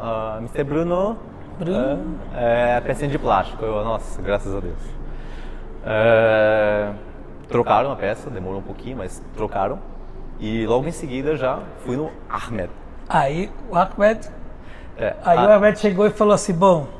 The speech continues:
Speaker 2: essa tenda árabe dá pra consertar.
Speaker 1: Não, é assim, não
Speaker 2: Mas
Speaker 1: é
Speaker 2: vai
Speaker 1: que
Speaker 2: te custar."
Speaker 1: É. Não foi, é, não foi com ele, foi com um amigo dele, é, especializado em tapeçaria, que era do lado,
Speaker 2: Uhum.
Speaker 1: e que era, era Bangkok.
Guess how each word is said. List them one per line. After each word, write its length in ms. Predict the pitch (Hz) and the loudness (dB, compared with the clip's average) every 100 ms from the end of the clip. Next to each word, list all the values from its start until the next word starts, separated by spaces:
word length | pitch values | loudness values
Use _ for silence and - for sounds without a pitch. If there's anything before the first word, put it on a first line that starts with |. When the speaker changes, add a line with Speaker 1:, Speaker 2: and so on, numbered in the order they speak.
| - - - - - - - - - | -16 -16 -16 -16 -16 -16 -16 -14 -6
Speaker 2:
essa 240 | 160 - | -2 0
tenda 320 | 170 196 190 180 | 2 2 6 8
árabe 300 | 196 202 196 | 8 6 2
dá 260 | 160 196 | 2 2
pra 140 | 214 220 | 2 0
consertar. 720 | 233 214 294 311 208 151 - - - | 0 -2 -4 0 0 0 -4 -12 -4
Speaker 1:
Não, 140 | 170 165 - 131 | 2 4 2 0
é 140 | 139 | 2
assim, 200 | 127 127 | 2 0
não 100 | 131 | 2
Speaker 2:
Mas 100 | 139 | 4
Speaker 1:
é 20 | 156 | 6
Speaker 2:
vai 220 | 170 196 | 6 6
Speaker 1:
que 60 | |
Speaker 2:
te 80 | - | 2
custar." 540 | - 277 - 269 147 131 - - - - | -4 -4 6 6 6 0 -12 -12 -6 2
Speaker 1:
É. 200 | 135 - - - - - - - - - | 4 4 -4 -14 -14 -14 -14 -14 -12 -4
Não 180 | 139 147 | -2 -2
foi, 300 | 190 196 - - | 0 -2 -2 -4
é, 140 | 135 | -2
não 100 | 131 | -2
foi 140 | 147 165 | -4 -4
com 140 | 143 | -4
ele, 100 | 139 | -4
foi 140 | 151 | -4
com 100 | 139 | -2
um 20 | 139 | -2
amigo 260 | 143 139 | -2 -2
dele, 320 | 107 113 147 185 - - - - | -2 -2 -4 -10 -14 -16 -16 -4
é, 340 | 113 98 98 - - - | 2 4 2 -2 -12 -14
especializado 540 | - 135 123 117 113 113 | -6 -4 -2 -2 -2 -4
em 40 | |
tapeçaria, 460 | 113 117 117 104 110 | -4 -6 -4 -2 -2
que 100 | 110 | -2
era 120 | 104 | -2
do 100 | 110 | 0
lado, 360 | 113 98 131 170 - | 2 2 0 -8 -8
Speaker 2:
Uhum. 220 | 165 131 156 - | -6 -6 -8 -8
Speaker 1:
e 800 | 113 113 113 113 110 110 107 98 - | -4 -2 -4 -4 -6 -8 -10 -12 -8
que 80 | 110 | -2
era, 180 | 104 101 | -2 -2
era 240 | 101 104 98 | 0 0 0
Bangkok. 460 | - 147 - 98 | -2 -4 -4 -8